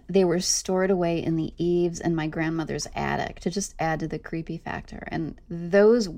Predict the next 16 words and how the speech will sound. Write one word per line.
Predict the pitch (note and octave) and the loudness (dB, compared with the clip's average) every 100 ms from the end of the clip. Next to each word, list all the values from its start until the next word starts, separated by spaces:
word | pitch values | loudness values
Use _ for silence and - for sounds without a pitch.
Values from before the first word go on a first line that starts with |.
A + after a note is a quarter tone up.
| - | -2
my | F3+ F3+ | 2 2
cousins | F3 - G#3 G#3 E3+ | 2 2 4 4 2
and | D#3+ | -2
I | |
used | D#3 D#3 - | -4 -6 -6
to | |
go | E3 D#3+ | -4 -4
upstairs | D#3 - - D3+ D3+ D#3+ | -6 -8 -8 -6 -6 -6
and, | D3+ | -6
like, | D3 D3 - - | -6 -8 -10 -10
look | D#3 D3+ D#3+ | -6 -4 -4
in | E3 | -4
the | D3+ - | -4 -4
eaves | C#3+ C#3+ C#3+ D#3+ D#3+ | -6 -4 -6 -8 -12
and | - C#3+ C#3+ - | -10 -8 -8 -6
just | D3 - - - | -8 -8 -12 -14